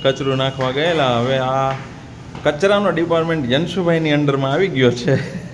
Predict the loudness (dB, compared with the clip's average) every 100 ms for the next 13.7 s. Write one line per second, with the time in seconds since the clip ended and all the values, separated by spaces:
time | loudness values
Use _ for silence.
0 | -10 -8 -8 -10 -12 -12 -8 -4 2 2
1 | 2 2 0 0 0 -2 0 0 2 2
2 | 0 -4 -12 -18 -20 -14 -8 -2 0 4
3 | 4 6 6 6 6 4 4 2 -2 -4
4 | -10 -14 -16 -18 -18 -18 0 0 0 -4
5 | -4 -8 -4 -6 -6 -12 -12 -16 -8 -4
6 | 0 0 -2 -4 -10 -10 -8 -4 -4 -6
7 | -8 -6 -6 -2 -2 0 -2 -4 -2 -2
8 | -2 -4 -14 -18 -18 -18 -10 -4 0 0
9 | 0 -6 -2 -2 -2 -4 -4 -4 0 2
10 | 2 4 2 2 -4 -10 -10 -10 -12 -12
11 | -8 -8 -8 -12 -14 -2 0 0 0 0
12 | 0 0 0 2 2 0 -4 -2 0 0
13 | 0 2 4 4 4 0